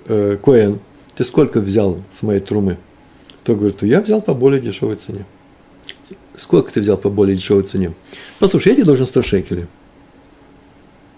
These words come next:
Правильно, да? И тогда это стоило два шекеля кило. Пятьдесят килограммов в будущем, так мы планировали. А стоит теперь сколько?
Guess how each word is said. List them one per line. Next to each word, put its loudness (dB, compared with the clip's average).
Правильно, 2
да? -2
И -12
тогда 6
это 2
стоило 2
два 2
шекеля 0
кило. 0
Пятьдесят -2
килограммов 2
в -2
будущем, 2
так 0
мы 0
планировали. 0
А 0
стоит 2
теперь -2
сколько? 0